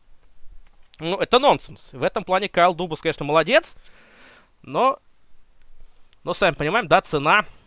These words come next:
достаточно серьёзная была за это выплачена. Ну, уже сказал, э,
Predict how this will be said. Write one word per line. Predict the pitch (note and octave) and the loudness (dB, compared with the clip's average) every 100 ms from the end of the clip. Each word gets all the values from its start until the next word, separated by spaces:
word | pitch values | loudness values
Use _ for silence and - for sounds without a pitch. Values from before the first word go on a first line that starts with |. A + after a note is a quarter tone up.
| _ _ - | _ _ -12
достаточно | B2+ - D#3 - D3+ | -10 -4 -6 -4 -8
серьёзная | - E3+ D#3+ A#2+ A2 | -6 -4 -2 -4 -6
была | A#2+ D3 | -2 -2
за | B2 | 0
это | C3+ C#3 - - - - - - - | -2 -4 -8 -12 -20 -20 -20 -20 -8
выплачена. | B2+ F3+ E3+ D#3+ F#3 F3+ A#2+ A3 | -4 -2 -4 -4 -4 0 0 0
Ну, | D#4+ | 0
уже | B3 | 2
сказал, | C4 F#3+ F3 F#3 D#3+ C#3+ C3+ B2+ B2+ A#2+ A#2 | 2 2 6 8 8 8 2 0 -2 -2 -4
э, | A#2 | -4